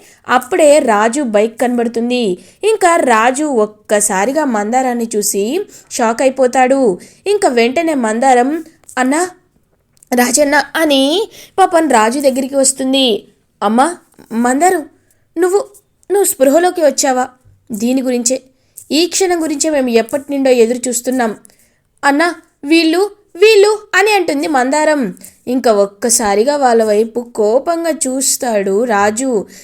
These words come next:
ఇంకా అలా చూసి దీపక్ని వెళ్ళి చెంపపై ఒక్కటి కొడతాడనమాట రాజు. "ఏయ్, నేనేమి చేయటం లేదు,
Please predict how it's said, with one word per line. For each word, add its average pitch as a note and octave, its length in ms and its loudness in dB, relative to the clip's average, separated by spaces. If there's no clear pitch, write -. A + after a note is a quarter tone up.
ఇంకా G4+ 240 -2
అలా D4+ 180 0
చూసి C4+ 880 -4
దీపక్ని D4+ 600 0
వెళ్ళి A3+ 340 0
చెంపపై B3 480 -2
ఒక్కటి G#3 420 -4
కొడతాడనమాట G#3+ 760 0
రాజు. G#3+ 560 0
"ఏయ్, B3+ 340 2
నేనేమి A#3+ 420 4
చేయటం F4 420 0
లేదు, C4 300 2